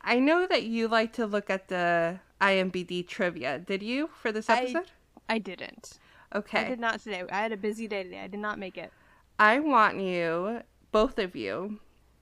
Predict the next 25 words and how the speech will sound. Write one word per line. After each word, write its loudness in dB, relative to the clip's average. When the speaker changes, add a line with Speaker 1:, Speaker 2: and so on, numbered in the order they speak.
Speaker 1:
to 0
guess 0
who 2
this 0
guest -2
star 2
is -2
that 0
I'm 2
about -2
to -10
tell -4
you. -12
There 2
is 0
a -4
guest 0
star 2
in -2
this -2
episode -2
that -4
is -8
the -6
sister -4